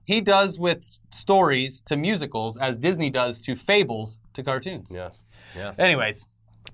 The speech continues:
Speaker 2: Yeah, so you wanted excitement this holiday season? You got it, bucko. You wanted more furry representation in Hollywood? You, you,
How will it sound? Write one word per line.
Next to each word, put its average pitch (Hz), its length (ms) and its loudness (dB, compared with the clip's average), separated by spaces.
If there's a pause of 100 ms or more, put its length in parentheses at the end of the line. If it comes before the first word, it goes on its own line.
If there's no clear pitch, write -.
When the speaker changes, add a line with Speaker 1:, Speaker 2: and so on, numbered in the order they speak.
(120)
Speaker 2:
Yeah, 165 160 4
so 147 160 -2
you 151 140 2
wanted 147 240 4
excitement 170 440 2
this 175 120 -2
holiday 180 280 6
season? 185 380 0 (220)
You 208 160 2
got 185 240 6
it, 117 100 -4
bucko. 139 480 2 (720)
You 131 100 0
wanted 175 220 6
more 170 160 6
furry 190 300 6
representation 160 720 4
in 160 80 2
Hollywood? 240 540 6 (1400)
You, 151 420 4 (120)
you, 135 400 2